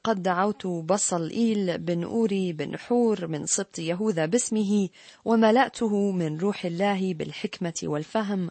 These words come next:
والمعرفة وكل صنعة، لاختراع مخترعات،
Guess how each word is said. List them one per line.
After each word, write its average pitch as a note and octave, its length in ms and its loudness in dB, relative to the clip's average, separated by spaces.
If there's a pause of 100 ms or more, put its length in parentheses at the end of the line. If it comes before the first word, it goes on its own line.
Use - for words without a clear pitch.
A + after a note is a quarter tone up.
(120)
والمعرفة E3+ 800 -2 (340)
وكل A3+ 440 0
صنعة، D3 440 -4 (380)
لاختراع F3+ 560 0
مخترعات، F3 800 -2